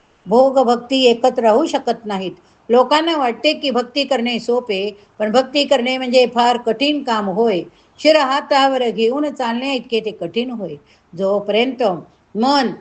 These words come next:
संसारातील कोणत्याही विषयात फसलेले असते, तोपर्यंत भक्तीचा रंग जीवाला लागत नाही. सांसारिक विषयी सुखाचा मनाने त्याग घडल्यानंतरच भक्ती घडू शकते. काम या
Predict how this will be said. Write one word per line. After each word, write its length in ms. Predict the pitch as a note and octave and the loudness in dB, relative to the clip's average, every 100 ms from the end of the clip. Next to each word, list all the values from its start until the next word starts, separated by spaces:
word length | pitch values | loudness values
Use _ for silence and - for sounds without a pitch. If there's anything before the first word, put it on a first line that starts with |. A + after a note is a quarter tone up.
| _ - | _ -6
संसारातील 920 | A#3+ A#3+ A#3 D4 D4 A#3 G#3+ G#3+ E3 - _ | -2 -2 2 2 4 0 -2 -4 -6 -10 _
कोणत्याही 480 | A3+ A#3+ A#3 C4+ A#3+ | -4 -2 2 2 2
विषयात 420 | G#3 F#3+ B3 A#3+ A#3 - | -4 -2 2 2 0 -2
फसलेले 500 | A3+ A3+ A3 G#3 F#3+ - | -2 0 0 0 -2 0
असते, 720 | A#3+ - - F3+ F3+ A3+ A3+ _ - | 0 0 -6 -4 -2 -2 -6 _ -8
तोपर्यंत 580 | G#3 G3 G3 G3+ F#3+ F#3 | -4 -4 -4 -6 -6 -8
भक्तीचा 600 | E3 G3 - G3+ F#3+ E3 | -8 -10 -10 -10 -10 -10
रंग 220 | F#3+ B3+ | -8 -6
जीवाला 500 | B3 F#3+ F#3+ F3+ F#3 | -6 -4 -6 -4 -6
लागत 420 | E3+ D#3 D3+ F#3 | -8 -10 -12 -10
नाही. 200 | A#3 F#3+ C3 _ _ _ _ _ _ - | -8 -8 -12 _ _ _ _ _ _ -2
सांसारिक 640 | C4 C#4+ D4+ C#4+ D#4+ E4+ | 0 2 2 2 0 0
विषयी 400 | C4+ B3 D4+ D#4 | 0 2 0 0
सुखाचा 540 | D4+ B3+ C#4 C4 C4+ | -4 -2 0 0 -4
मनाने 340 | C4 B3 B3 A#3+ | -2 -4 -4 -6
त्याग 300 | A#3 A#3 A#3 | -2 0 0
घडल्यानंतरच 1000 | G3+ G#3 A3+ G3+ G3 F#3+ G#3+ G#3 C4+ C#4+ - _ _ - | -2 -2 -2 -2 -6 -6 -4 0 0 0 -6 _ _ -2
भक्ती 360 | A3+ A3+ B3 | -2 0 0
घडू 220 | A3+ F#3+ F#3+ | 0 0 -2
शकते. 520 | G3 - - F#3+ E3+ E3+ _ _ | -6 -10 -6 -6 -6 -8 _ _
काम 300 | A#3+ C4 D4 | 0 2 2
या 260 | D4+ C#4+ | 2 2